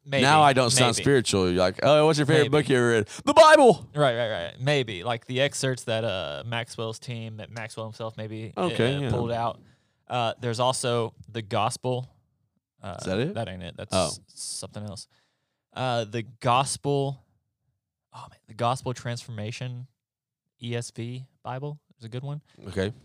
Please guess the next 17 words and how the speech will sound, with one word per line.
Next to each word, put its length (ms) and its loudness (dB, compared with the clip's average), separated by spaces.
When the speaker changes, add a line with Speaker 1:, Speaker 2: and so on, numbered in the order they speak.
Speaker 1:
And 140 -4
the 80 -4
E 120 -2
S 160 -4
V 140 -6
Study 300 -4
Bible 420 -8
is 120 -14
a 40 -14
good. 200 -12
These 160 -6
are 80 0
all 180 2
good, 260 -8
like, 360 -14
Speaker 2:
Okay. 220 -6
Speaker 1:
uh, 100 -14